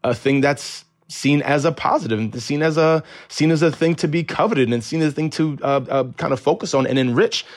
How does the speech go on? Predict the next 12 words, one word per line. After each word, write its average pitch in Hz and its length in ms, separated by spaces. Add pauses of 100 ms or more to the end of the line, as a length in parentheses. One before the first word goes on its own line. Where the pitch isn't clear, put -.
(100)
because 135 300
there's 156 100
a 160 80
lot 123 340
of, 139 280 (600)
there's 139 160
a, 143 80
there's 139 160
a 131 60
lot 151 180
of 143 80
uniqueness 131 800